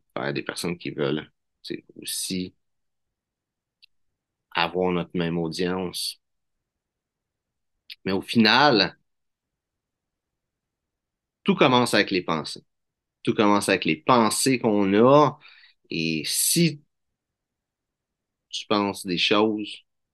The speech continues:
que tu mets sur place qui fait avancer ta vie, mais ces choses-là, justement, ça va faire avancer ta vie. Mais si tu n'as pas le contrôle de tes pensées, ben, la vie que tu vas avoir, ça va être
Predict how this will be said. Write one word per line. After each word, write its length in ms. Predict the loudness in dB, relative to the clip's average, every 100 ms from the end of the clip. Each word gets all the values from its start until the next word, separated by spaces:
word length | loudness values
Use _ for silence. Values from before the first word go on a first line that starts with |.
| _
que 60 | -16
tu 240 | -10 -6 -2
mets 260 | 2 4
sur 280 | 4 0 -2
place 600 | 2 4 4 2 -4 -10 _ _ _
qui 80 | -4
fait 80 |
avancer 400 | -2 -2 -4 -6
ta 100 | 0
vie, 320 | 2 0 -8 _ _ _ _ -14
mais 80 | -10
ces 160 | -6
choses-là, 580 | -4 -4 -6 -6 -6 -6 _ -16
justement, 280 | -12 -12
ça 120 | -12 -14
va 60 |
faire 120 | -8
avancer 380 | -6 -6 -8 -10
ta 160 | -6 -4
vie. 220 | -4 -12
Mais 120 | -14
si 380 | -12 -10 -6 -8
tu 360 | -4 -2 -2 -6 _ _ _ _ _ -16
n'as 100 | -14
pas 160 | 2 2
le 60 |
contrôle 380 | 4 0 4 4
de 80 | 4
tes 160 | 2 0
pensées, 640 | 2 0 4 6 6 2 _ -20 -20 _ _ _ _ _ _ _ _
ben, 220 | -2 0
la 100 | 0
vie 160 | -2 -6
que 60 | -6
tu 100 | 0
vas 120 | 2
avoir, 260 | 2 2
ça 160 | 0 -2
va 140 | 0
être 220 | 0 -2